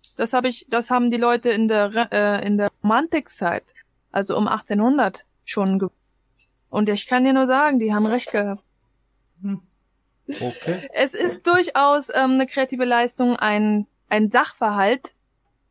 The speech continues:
Speaker 1: vernünftig herüberzubringen, damit die Leute es auch verstehen. Man weiß häufig gar nicht, wie viel, ähm, ja, wie viel da drin steckt. Auch an Kre-, Kreativität.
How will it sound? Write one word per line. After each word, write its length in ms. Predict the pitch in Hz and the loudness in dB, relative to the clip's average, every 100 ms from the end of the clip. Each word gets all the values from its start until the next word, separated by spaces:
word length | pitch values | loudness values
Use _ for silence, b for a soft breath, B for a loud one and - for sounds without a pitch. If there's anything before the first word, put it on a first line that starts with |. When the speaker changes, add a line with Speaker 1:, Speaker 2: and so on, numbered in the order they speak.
| _ 240 | _ 2
Speaker 1:
vernünftig 580 | 240 277 - 262 - - | 4 2 0 -4 -4 -6
herüberzubringen, 840 | 226 220 269 311 254 208 214 240 | -2 0 2 0 -2 -2 2 2
damit 320 | 233 226 226 - _ - | 2 2 0 -4 _ -6
die 40 | |
Leute 240 | 220 214 220 | 0 0 0
es 80 | 214 | -4
auch 120 | 208 | -4
verstehen. 500 | 202 - 262 254 208 B B | -6 -4 0 0 0 B B
Man 280 | - 226 226 | 0 2 4
weiß 460 | 220 269 330 - | 4 2 0 -6
häufig 400 | - 254 254 254 | -2 -2 -2 -4
gar 160 | - 220 | -2 0
nicht, 260 | 220 208 - | 0 -2 -4
wie 140 | 247 | -6
viel, 340 | - 226 220 214 b _ | -2 0 0 -2 b _
ähm, 480 | - 208 202 202 196 - | -4 0 2 0 -2 -2
ja, 260 | 220 196 185 _ - | 0 0 -2 _ -16
wie 240 | 190 240 | -2 0
viel 140 | 254 254 | 2 2
da 100 | 214 | 0
drin 300 | - 269 349 | 0 0 -2
steckt. 440 | - - - - _ | -2 -4 -6 -20 _
Auch 320 | - 285 359 | -2 0 0
an 160 | 302 294 | 0 -2
Kre-, 280 | - 285 254 | -4 -6 -6
Kreativität. 880 | - 262 254 233 220 - 320 247 | -4 -2 -2 -4 -6 -6 -4 -4